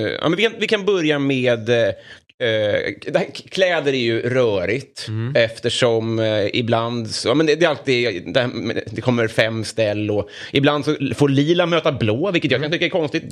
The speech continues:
Speaker 1: Min låne-tv är inte alls speciellt lämpad för
Speaker 2: Nej.
Speaker 1: det. Det är för likt.
Speaker 2: Ja, det håller jag med om.
Speaker 1: Och ibland så är det jättehårt som gör att då måste man ha sina jävla, någon tredje strumpor på sig för att
Speaker 2: Mm.
Speaker 1: det är för likt för domarna. Det, det är svårt det där.
Speaker 2: Mm.
Speaker 1: Därför så ska vi skö-, införa den amerik-, nordamerikanska modellen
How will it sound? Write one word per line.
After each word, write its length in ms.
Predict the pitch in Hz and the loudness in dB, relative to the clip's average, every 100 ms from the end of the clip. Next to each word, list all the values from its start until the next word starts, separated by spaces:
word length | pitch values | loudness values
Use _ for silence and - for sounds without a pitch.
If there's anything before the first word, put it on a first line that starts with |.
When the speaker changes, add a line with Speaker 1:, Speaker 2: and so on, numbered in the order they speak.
| 131 | 2
Speaker 1:
Min 200 | 143 151 | 2 4
låne-tv 480 | 160 135 113 143 143 | 2 0 0 0 0
är 20 | |
inte 160 | 131 113 | -2 -4
alls 180 | 135 | -4
speciellt 280 | - 165 143 | -6 -2 0
lämpad 340 | 156 135 147 120 | 2 0 0 0
för 40 | 120 | 0
Speaker 2:
Nej. 180 | 127 | 2
Speaker 1:
det. 60 | 151 | 2
Det 60 | 147 | 2
är 40 | |
för 120 | 180 | 0
likt. 500 | 131 147 196 - - 120 | 0 -2 -4 -10 -4 0
Speaker 2:
Ja, 260 | 123 135 - - - | 0 -2 -8 -8 -2
det 60 | |
håller 120 | 127 | 0
jag 60 | 156 | 0
med 100 | 143 | 0
om. 80 | 165 | 2
Speaker 1:
Och 120 | 196 | 2
ibland 280 | 170 165 156 | 2 0 2
så 60 | |
är 60 | 160 | 4
det 60 | 151 | 4
jättehårt 640 | 151 - 139 135 147 - | 2 0 0 4 2 2
som 120 | 135 | 2
gör 160 | 127 117 | 4 4
att 260 | 113 113 | 0 -4
då 160 | 123 135 | -2 2
måste 200 | 135 127 | 2 2
man 120 | 123 | 2
ha 140 | 117 113 | 2 0
sina 380 | 113 110 110 | 0 0 0
jävla, 380 | 107 117 104 98 | 2 2 2 0
någon 120 | 113 | 0
tredje 440 | 110 135 127 98 101 | 0 2 4 2 2
strumpor 680 | - - 131 143 143 - 110 | -2 0 2 2 0 2 0
på 200 | 90 95 | 0 -2
sig 120 | 95 | -2
för 80 | 101 | -2
att 60 | |
Speaker 2:
Mm. 60 | 107 | 0
Speaker 1:
det 260 | 117 113 | 0 2
är 40 | 110 | 0
för 180 | - 107 | 0 -2
likt 240 | 90 90 | -2 -4
för 140 | - | -4
domarna. 360 | 104 95 92 92 | -2 -2 -4 0
Det, 160 | 131 156 156 | 2 0 -2
det 20 | |
är 60 | 180 | -2
svårt 280 | - 190 - | 2 2 2
det 60 | |
där. 220 | 69 - - 117 | 0 -2 0 0
Speaker 2:
Mm. 180 | 131 180 - - | 0 -4 -12 -8
Speaker 1:
Därför 280 | - 175 180 | 2 2 4
så 120 | 165 | 0
ska 160 | 131 160 | 2 2
vi 220 | 147 143 | 4 2
skö-, 140 | - - - 117 113 110 131 90 - | 2 -2 -2 -6 -6 -2 -2 -4 0
införa 400 | 127 131 123 117 | 2 4 4 4
den 140 | 120 | 0
amerik-, 340 | 117 117 117 | 2 0 0
nordamerikanska 580 | 147 131 110 117 117 113 | 0 2 2 2 0 0
modellen 540 | 107 104 95 92 95 | 0 2 2 0 -2